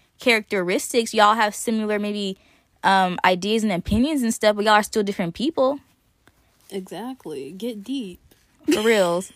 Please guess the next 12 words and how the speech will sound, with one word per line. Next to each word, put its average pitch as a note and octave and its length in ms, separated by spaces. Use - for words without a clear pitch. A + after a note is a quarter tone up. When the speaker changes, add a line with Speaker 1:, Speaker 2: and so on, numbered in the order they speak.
Speaker 2:
<laughs> G#4 120
Speaker 1:
That, G#3+ 120
that A#3 140
being G#3+ 240
said, F#3+ 360
I F#3 140
would F#3 80
still - 260
be F#3+ 120
taking F#3+ 260
them D#3+ 120
tests. D#3+ 460